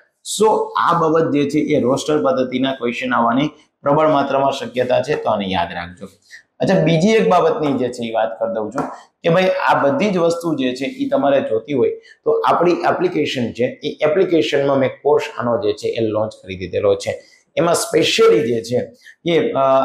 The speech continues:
આમાં demo lecture પણ ઉપલબ્ધ છે. Demo lecture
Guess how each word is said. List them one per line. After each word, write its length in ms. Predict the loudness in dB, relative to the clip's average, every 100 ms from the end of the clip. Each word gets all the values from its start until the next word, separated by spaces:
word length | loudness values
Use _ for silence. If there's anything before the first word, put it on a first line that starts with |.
| 2
આમાં 200 | 0 0
demo 220 | 0 2
lecture 340 | 0 0 0
પણ 120 | 0 -2
ઉપલબ્ધ 460 | -2 0 0 0
છે. 280 | -2 -6 -8
Demo 220 | -2 0 2
lecture 460 | 2 2 0 -2